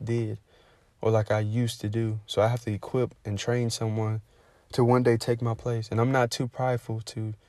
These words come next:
do that. I'm not too protective to do that. And I will have the faith and the trust in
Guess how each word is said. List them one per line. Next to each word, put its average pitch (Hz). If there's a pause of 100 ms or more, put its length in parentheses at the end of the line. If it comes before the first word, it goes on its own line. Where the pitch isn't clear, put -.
(100)
do 123
that. 104
I'm 110
not 120
too 120
protective 117
to 113
do 113
that. 107 (1200)
And 117
I 117
will 120
have 120
the 110
faith 127
and 113
the 107
trust -
in 110